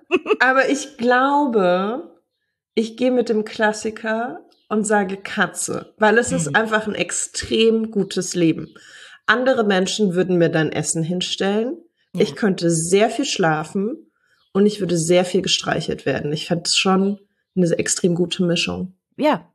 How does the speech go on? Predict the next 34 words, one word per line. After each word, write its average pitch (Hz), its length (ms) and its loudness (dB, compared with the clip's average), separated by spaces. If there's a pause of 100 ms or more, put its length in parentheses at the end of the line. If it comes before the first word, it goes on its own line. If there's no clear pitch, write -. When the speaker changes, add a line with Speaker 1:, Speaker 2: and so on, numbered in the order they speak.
(120)
Speaker 2:
äh, 147 240 -4
das 190 160 0
ist - 80 -10
fantastisch. - 880 -4
So, 262 440 -2
jetzt 277 440 -2
wissen 294 280 0
wir 226 220 2 (120)
alles 277 400 -2
Wichtige 233 440 0
über 240 260 0
dich. 220 480 -2 (280)
<laughs> - 140 -2 (460)
Speaker 1:
Okay, - 240 4
ich 220 120 0
möchte 269 520 0 (100)
zumindest 247 500 2
die 214 60 -2
letzte 196 500 0
Frage 202 400 0
an 196 120 -2
dich 202 200 -6
zurückstellen. 170 1000 -6
Also 214 180 2
Speaker 2:
Ja. 185 80 -2
Speaker 1:
Spaghetti-Eis 247 760 2
ist - 140 -4
auch 165 140 -4
dein 180 220 0
Lieblingseis, 208 560 -2
haben 185 100 -2
Speaker 2:
Ja. 180 60 0
Speaker 1:
wir 170 60 -2 (120)
geklärt. 165 800 0